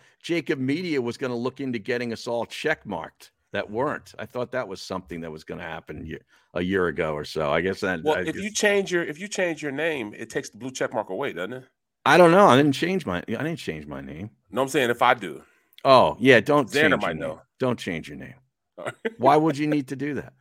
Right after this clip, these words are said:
Speaker 2: No, I'm just saying, I, you know, it's, you know, just in case, you know, if I check it, if I change something, I can, uh, change it and keep the blue check mark. Evidently, you can't do it, so.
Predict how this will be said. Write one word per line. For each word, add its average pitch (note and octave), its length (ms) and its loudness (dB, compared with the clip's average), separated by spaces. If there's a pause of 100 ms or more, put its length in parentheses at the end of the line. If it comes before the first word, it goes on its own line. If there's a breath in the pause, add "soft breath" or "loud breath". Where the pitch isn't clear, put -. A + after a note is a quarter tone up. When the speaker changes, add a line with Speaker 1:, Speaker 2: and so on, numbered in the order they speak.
(420)
Speaker 2:
No, C#3 260 4
I'm F#2 60 -10
just F2+ 160 -16
saying, E2+ 200 -10
I, D2+ 120 -12 (100)
you D#2+ 120 -20
know, D2+ 180 -12
it's, - 280 -20 (1120)
you E2 120 -16
know, D#2 200 -14 (1200 soft breath)
just G2+ 200 -10
in G2 80 -8
case, G2 360 -6
you D#2+ 80 -14
know, D#2+ 180 -10
if D#2+ 100 -12
I D#2+ 80 -8
check F#2 320 -6
it, D#2 160 -18
if C#2+ 160 -16
I D2+ 100 -8 (220)
change F#2 320 -8
something, D2 440 -14
I - 180 -14
can, D3+ 180 -18
uh, C#3 240 -16 (720)
change G2 340 -4
it D#2 60 -14
and D2 80 -18
keep - 180 -16
the D2+ 60 -20
blue E2+ 160 -14
check F2+ 260 -6
mark. D2 220 -12
Evidently, E2+ 360 -10
you D2+ 40 -20
can't E2 300 -10
do E2+ 220 -8
it, - 100 -18
so. - 280 -16